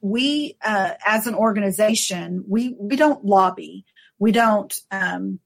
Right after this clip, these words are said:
you know, we don't go through, through the halls of the Capitol and demand things of our legislators.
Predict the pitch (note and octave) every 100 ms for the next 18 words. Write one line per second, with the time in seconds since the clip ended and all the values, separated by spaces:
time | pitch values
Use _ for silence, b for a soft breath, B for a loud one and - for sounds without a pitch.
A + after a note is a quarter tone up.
0 | _ - G3 F3+ G#3+ A#3 G3+ F3 G3+ G#3
1 | G#3 A3 A3 G#3+ - A3 A3 A3 G3+ G#3
2 | G#3+ G#3 G3 F#3+ G3+ G3 G3+ G3 F#3+ F#3
3 | F#3+ F#3 F#3 F3+ F3+ F3+ F3+ F3+ F3+ F3+
4 | F3+ F3+ F#3+ - - F3 - -